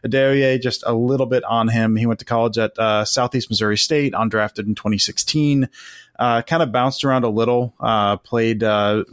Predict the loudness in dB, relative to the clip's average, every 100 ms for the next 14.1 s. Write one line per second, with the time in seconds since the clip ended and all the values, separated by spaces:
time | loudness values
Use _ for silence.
0 | -6 -4 -2 -2 -2 -2 -2 0 0 0
1 | -2 -2 -2 0 0 0 0 -2 0 -2
2 | -2 0 0 2 0 -4 -14 -18 -6 -6
3 | -6 -4 -2 0 -2 -4 -2 0 0 2
4 | 2 2 0 0 0 0 0 0 0 0
5 | 2 0 -4 -6 -6 -6 -8 -2 0 2
6 | 2 0 0 0 0 0 0 0 0 0
7 | 0 0 0 0 -4 -2 -2 0 -2 0
8 | 0 0 0 0 0 0 0 2 2 0
9 | -6 -20 -20 -8 -2 0 0 0 0 0
10 | 0 0 0 2 2 0 -2 -6 0 0
11 | 0 0 0 2 2 0 -2 0 0 0
12 | -2 0 0 0 0 0 -2 0 -4 -2
13 | -4 0 0 2 0 2 -2 0 2 2